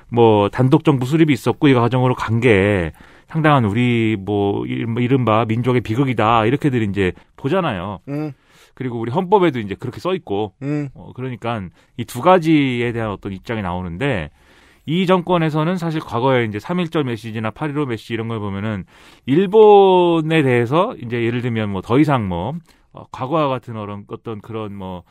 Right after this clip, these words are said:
Speaker 1: 어, 건 하지 않겠다. 이-, 쉽게 말하면 다시 한번 뭐 이렇게 일본에 지는 상황은 이제 안 만들겠다든지.
Speaker 2: 강경했습니다.
Speaker 1: 그렇죠. 그런 메시지가 강했는데 올해는 좀 달랐기 때문에 네, 이런저런 얘기가 또 나오고 있는데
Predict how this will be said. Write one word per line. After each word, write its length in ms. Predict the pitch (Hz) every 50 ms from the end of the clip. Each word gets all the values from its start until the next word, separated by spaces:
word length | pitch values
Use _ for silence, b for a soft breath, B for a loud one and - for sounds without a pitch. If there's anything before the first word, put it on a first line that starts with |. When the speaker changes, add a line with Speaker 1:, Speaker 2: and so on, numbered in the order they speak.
| b b b b b b
Speaker 1:
어, 240 | - 107 107 107 - -
건 140 | - 120 117
하지 200 | 131 151 170 151
않겠다. 460 | 110 - 123 - - 107 92 92 95
이-, 140 | 104 113 104
쉽게 520 | - - - - - - - - 180 151
말하면 260 | 127 120 117 113 117 -
다시 240 | - - 107 101
한번 480 | 143 165 175 165 170 143 127 120 120 117
뭐 180 | 113 107 101 98
이렇게 320 | 92 98 - - - 92
일본에 380 | 98 113 117 123 131 139 131 123
지는 300 | - - 123 135 139 139
상황은 420 | 127 131 123 113 110 127 143 131 110
이제 100 | 110 120
안 120 | 101 92 101
만들겠다든지. 1080 | 120 147 160 165 147 139 113 - 127 117 120 123 117 92 90 85 80 90 104 101 90 -
Speaker 2:
강경했습니다. 1120 | 151 156 156 160 160 147 170 175 170 160 143 131 - - - 117 101 87 80 76 64 58 60
Speaker 1:
그렇죠. 380 | 131 131 - - 107 92 78 - b b b b b
그런 200 | - 143 165 156
메시지가 300 | 151 139 - - 160 139
강했는데 460 | 107 113 120 123 123 117 110 110 139
올해는 320 | 135 120 147 185 208 202 165
좀 100 | 175 156
달랐기 380 | - 123 127 143 143 - 156 139
때문에 540 | - 139 117 101 90 101 120 117 98 82 - b b b b b b b b b
네, 180 | 104 101 95
이런저런 540 | 101 120 139 135 127 117 117 101 110 123 123
얘기가 320 | 104 98 98 104 104 107 101 -
또 280 | 117 104 104 113 117
나오고 300 | 95 90 95 107 113 117
있는데 480 | 101 87 82 82 90 127 139 113 82